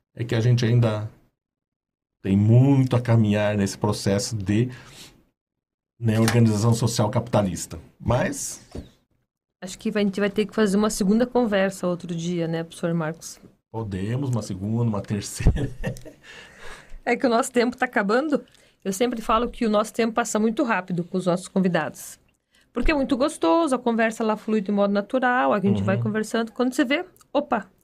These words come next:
Speaker 2: já passou, né? Então, eu só quero agradecer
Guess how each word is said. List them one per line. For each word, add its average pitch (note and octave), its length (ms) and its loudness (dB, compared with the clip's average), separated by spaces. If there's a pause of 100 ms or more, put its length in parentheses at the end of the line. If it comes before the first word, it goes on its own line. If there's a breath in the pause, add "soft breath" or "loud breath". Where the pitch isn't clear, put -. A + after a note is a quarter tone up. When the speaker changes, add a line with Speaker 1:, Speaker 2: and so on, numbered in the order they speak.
Speaker 2:
já A#3+ 140 0
passou, A#3+ 400 -4 (420)
né? G#3 260 -2 (540 soft breath)
Então, A4+ 320 2
eu G4+ 120 0
só F4+ 100 -6
quero F#4 220 -2
agradecer G#4+ 520 0